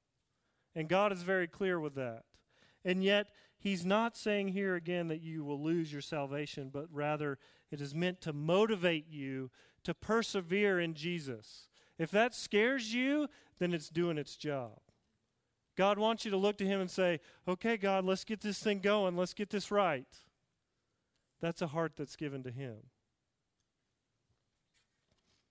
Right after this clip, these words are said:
John fifteen seven, as we read, we get a second principle of, of abiding. He says, "If you abide in me and my words abide in you, then ask whatever you wish and it'll be done for you."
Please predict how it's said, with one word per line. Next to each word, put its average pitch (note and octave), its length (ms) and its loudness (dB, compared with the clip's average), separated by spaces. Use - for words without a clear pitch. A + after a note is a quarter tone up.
John D3+ 260 -4
fifteen D3+ 420 -6
seven, D3 380 -2
as B2+ 120 -8
we C3 120 -8
read, B2+ 260 -6
we C3 120 -8
get C#3 120 -8
a D#3+ 60 -6
second C#3+ 420 -10
principle B2+ 720 -12
of, D3 80 -12
of A#2 80 -12
abiding. A#2 560 -8
He C3+ 100 -10
says, C#3+ 240 -4
"If - 140 -12
you D#3 80 -6
abide D#3 320 -2
in D3+ 100 -4
me E3 220 -4
and C#3+ 100 -6
my C#3 140 -4
words D3 320 -4
abide C#3+ 280 -2
in C#3+ 140 -6
you, F3 160 -4
then D#3+ 160 -4
ask F#3+ 300 -4
whatever G3+ 260 -2
you G3+ 140 -4
wish A3+ 320 -2
and F#3+ 80 -4
it'll F3+ 140 -4
be G3 100 -4
done G#3+ 260 -2
for G3+ 120 -10
you." C#3+ 240 -6